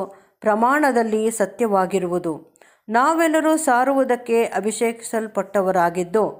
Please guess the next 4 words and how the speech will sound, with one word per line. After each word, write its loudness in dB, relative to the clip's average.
ಬರಲಿರುವ 2
ರಾಜ್ಯದ 0
ವಿಷಯವಾದ 0
ಶುಭ 0